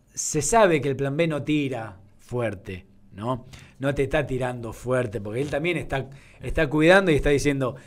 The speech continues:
"Y bueno, si, si a este en algún momento se cae, yo estoy ahí". Entonces, cuando vos ya tenés tantos plan B,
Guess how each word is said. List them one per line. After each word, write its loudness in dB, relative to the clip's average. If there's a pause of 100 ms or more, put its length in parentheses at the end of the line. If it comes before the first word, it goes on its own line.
(400)
"Y -6
bueno, -6
si, -10
si -8
a 0
este 2
en -2
algún -4
momento -4
se -8
cae, -2
yo -8 (100)
estoy -8
ahí". 0 (520)
Entonces, -6
cuando 2
vos 8
ya 6
tenés 2
tantos 4
plan 4
B, 4